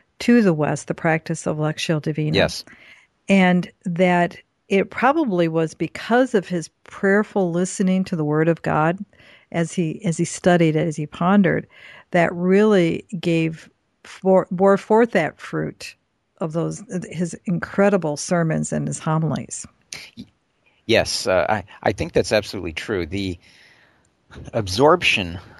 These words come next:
Speaker 2: of, uh, the Old Testament in particular, uh, the ability to comprehend the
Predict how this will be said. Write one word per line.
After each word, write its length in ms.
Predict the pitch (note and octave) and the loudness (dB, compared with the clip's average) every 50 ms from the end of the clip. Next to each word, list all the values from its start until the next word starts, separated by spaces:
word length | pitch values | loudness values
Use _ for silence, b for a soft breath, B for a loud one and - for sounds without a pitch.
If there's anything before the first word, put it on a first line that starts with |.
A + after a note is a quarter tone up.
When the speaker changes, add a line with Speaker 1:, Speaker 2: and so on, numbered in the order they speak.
| B - | B -6
Speaker 2:
of, 640 | G2 F#2+ F2+ F2+ F2+ F2 E2+ E2+ - - - - - _ _ _ _ _ E2+ | -2 2 4 4 4 2 2 -2 -8 -16 -18 -20 -20 _ _ _ _ _ -14
uh, 80 | E2+ | -12
the 160 | D#2+ D#2+ - | -8 -2 0
Old 160 | G2 A2+ A#2 - | 0 0 0 0
Testament 360 | - F#2+ F#2 - - E2 E2 | 0 0 0 0 -4 -8 -8
in 80 | D#2+ | -8
particular, 640 | - - - - E2+ D#2 - - C2 B1+ B1+ - - _ _ _ _ _ _ _ _ b b b b b b _ - | -10 -14 -10 -10 -10 -8 -8 -10 -10 -10 -12 -14 -18 _ _ _ _ _ _ _ _ b b b b b b _ -10
uh, 220 | D#2 D#2+ D#2+ D#2 D2+ | -8 -6 -6 -6 -8
the 640 | D2+ E2 E2+ E2+ E2+ E2 E2 E2 E2 D#2+ D2+ - - - - _ _ _ _ _ - | -6 -4 -4 -2 -2 -2 -2 -2 -4 -4 -6 -8 -12 -18 -20 _ _ _ _ _ -10
ability 540 | - E2+ - A2+ B2 C3+ C3 A#2+ A#2+ G#2 F#2 | -8 0 2 4 6 6 4 4 2 0 0
to 400 | - - - F#2+ F2 F2 E2+ - | -4 -6 -4 -2 -2 -2 -4 -4
comprehend 1040 | - - G#2 G2 F#2 F#2+ F#2+ E2 D#2+ - - G#2 G#2 G#2 G#2+ G#2+ G#2 G2 - - - _ _ _ _ _ _ _ _ _ _ | -2 0 0 0 0 -2 -2 -2 -2 -2 0 0 2 0 0 -2 -6 -8 -10 -12 -16 _ _ _ _ _ _ _ _ _ _
the 540 | - E2 E2 E2 D#2+ E2 E2 D#2+ D#2 - | -6 -4 -2 -2 -4 -4 -4 -6 -6 -8